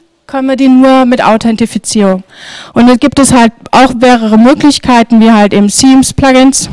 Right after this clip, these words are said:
Wir können natürlich auch die Basic-Authentifizierung nehmen oder O auth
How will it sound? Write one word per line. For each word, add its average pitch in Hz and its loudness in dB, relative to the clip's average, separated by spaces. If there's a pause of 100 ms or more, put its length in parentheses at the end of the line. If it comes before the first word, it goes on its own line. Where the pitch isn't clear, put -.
(540)
Wir 233 -2
können 254 0
natürlich 247 0
auch 214 0
die 226 -6 (440)
Basic-Authentifizierung 277 0
nehmen 247 2
oder 226 0
O 240 0
auth 214 0